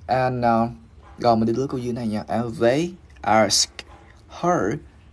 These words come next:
if she wanted to work full time. Và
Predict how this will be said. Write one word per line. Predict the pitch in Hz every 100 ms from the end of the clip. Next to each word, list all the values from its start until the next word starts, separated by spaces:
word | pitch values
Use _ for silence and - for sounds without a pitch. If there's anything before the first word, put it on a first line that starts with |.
| -
if | 147 190 - - -
she | - - - 175 107 107 - - - -
wanted | 113 131 147
to | 143 -
work | 110 107 110 156 - - - -
full | 113 113 110 -
time. | 143 139 113 - - - - - - -
Và | - 117 110 104